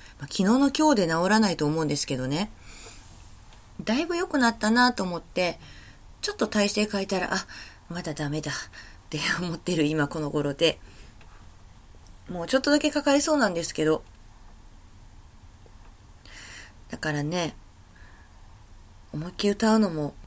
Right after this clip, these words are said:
ちょっと今我慢してて、次のね、ライブ前にはなんとか万全の体制に整えて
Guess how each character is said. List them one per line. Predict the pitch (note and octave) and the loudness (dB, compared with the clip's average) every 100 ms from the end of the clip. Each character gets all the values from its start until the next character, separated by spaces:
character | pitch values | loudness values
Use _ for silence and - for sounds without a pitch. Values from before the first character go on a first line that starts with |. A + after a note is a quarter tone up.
| - | -6
ち | - | -4
ょ | |
っ | A3+ | -4
と | - E3 - - - - - - - - | 0 2 2 -4 -20 -20 -20 -20 -20 -12
今 | - D#3 C#3 - - - - - | -4 0 0 0 -8 -20 -20 -4
我 | F3+ D#3+ D3 | -2 0 0
慢 | |
し | C3+ | 0
て | - | -2
て、 | C#3+ D#3 C#3+ - - - - - - - - - - - | -2 0 -2 -6 -20 -20 -20 -20 -20 -18 -16 -16 -12 -2
次 | G3 G#3 | 2 4
の | A3 | 4
ね、 | A3 B3 F3+ | 4 4 4
ラ | F#3 | 2
イ | G3 | 0
ブ | F3+ G3 - - - - - - - - - | 2 0 0 -12 -20 -20 -20 -20 -20 -18 -6
前 | F3+ G#3 A3+ | 2 4 6
に | A#3 | 6
は | A3+ F3 - - - - - - - - | 6 2 -4 -18 -20 -20 -20 -20 -16 -8
な | F3+ | -6
ん | F3 | -4
と | |
か | D#3 D3+ | -4 0
万 | E3 F3 | 2 2
全 | E3+ F3 | 0 0
の | E3+ | 0
体 | G3+ F3 | 0 2
制 | - F3 | 2 0
に | E3+ F3 - - - - - - - - - - - | -2 -6 -12 -20 -20 -20 -20 -20 -20 -20 -20 -20 -12
整 | - F3 F#3 F3+ | -8 -2 0 2
え | E3 | 0
て | - | -4